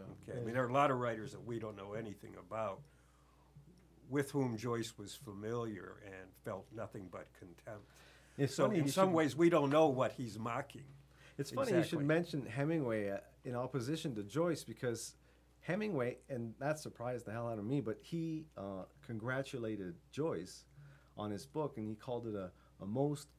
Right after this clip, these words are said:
Speaker 2: goddamn wonderful book. That
Speaker 1: Oh,
Speaker 2: was
Speaker 1: yeah.
Speaker 2: the quote. And, <laughs> uh, s-, well, the book is, you know, as far away from Hemingway as you can get, nineteen twenty-two, and then, was it the Sun Also Rises was twenty-six, like,
Speaker 1: Yeah.
Speaker 2: four years later. So,
Speaker 1: Mm-hmm.
Speaker 2: you know,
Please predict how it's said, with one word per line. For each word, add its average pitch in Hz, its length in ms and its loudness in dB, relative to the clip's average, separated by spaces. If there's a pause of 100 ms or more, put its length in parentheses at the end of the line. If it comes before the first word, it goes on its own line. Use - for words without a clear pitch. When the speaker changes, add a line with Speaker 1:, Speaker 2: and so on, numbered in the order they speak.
Speaker 2:
goddamn 127 760 -2
wonderful 113 520 -4
book. 92 320 -4 (100)
That 165 120 4
Speaker 1:
Oh, 156 80 2
Speaker 2:
was 123 120 -2
Speaker 1:
yeah. 107 100 0
Speaker 2:
the - 60 0
quote. 113 320 -4 (460)
And, 135 380 8 (120)
<laughs> - 120 -4
uh, 180 40 8
s-, - 320 2
well, 160 100 2
the 160 120 4
book - 240 -4
is, - 260 -8 (320)
you 143 120 0
know, 120 80 4
as 117 320 -2
far 151 220 4
away 135 220 4
from 131 200 -4
Hemingway 131 500 -2
as 101 100 -6
you 110 80 -6
can 98 200 -6
get, 208 300 -6
nineteen 127 480 -4
twenty-two, 123 800 -4
and 123 120 0
then, 135 260 4 (480)
was 131 180 -4
it 127 140 -6 (680)
the - 60 -8
Sun 175 180 4
Also 160 260 2
Rises 131 460 2
was 104 140 -14
twenty-six, 127 760 -8
like, 117 120 -4
Speaker 1:
Yeah. 101 140 -6
Speaker 2:
four 117 200 -4
years 101 260 -2
later. 127 380 -2
So, - 80 -6
Speaker 1:
Mm-hmm. 110 340 -2
Speaker 2:
you 131 80 0
know, 120 220 0